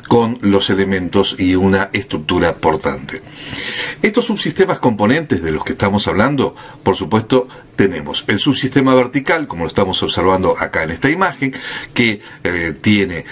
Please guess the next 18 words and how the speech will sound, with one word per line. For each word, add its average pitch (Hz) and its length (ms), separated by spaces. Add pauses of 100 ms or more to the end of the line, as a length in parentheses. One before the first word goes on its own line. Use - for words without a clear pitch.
(160)
y 80 260
posee 90 460
un 98 220
muro. 139 480
Ese 98 220
muro 104 400
puede 87 240
tener 85 300
un 85 180
vano, 98 580
una, 82 400
un 82 140
aventanamiento, 82 880
¿no?, 104 140
dentro 82 300
de 85 60
ese 131 160
vano, 135 320